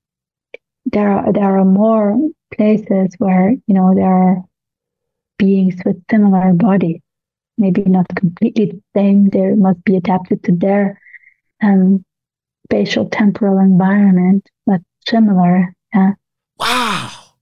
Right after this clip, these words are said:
Speaker 2: That's gonna be incredible when we finally interact with those beings that are out there, when we're able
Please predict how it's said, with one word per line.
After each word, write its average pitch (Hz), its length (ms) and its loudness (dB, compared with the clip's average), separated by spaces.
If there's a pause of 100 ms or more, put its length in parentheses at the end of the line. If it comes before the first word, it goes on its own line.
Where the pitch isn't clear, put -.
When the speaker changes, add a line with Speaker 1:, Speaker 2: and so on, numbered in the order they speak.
(760)
Speaker 2:
That's 240 200 -6
gonna 302 180 -2
be 247 120 0
incredible 214 840 -2
when 196 180 -2
we 185 460 -2
finally 202 680 -4
interact 214 640 -2
with 220 160 -2
those 139 280 -4
beings 147 360 -4
that 156 140 -6
are 143 120 -6
out 202 340 -6
there, 143 120 -2
when 151 160 -4
we're 156 140 -4
able 180 420 -2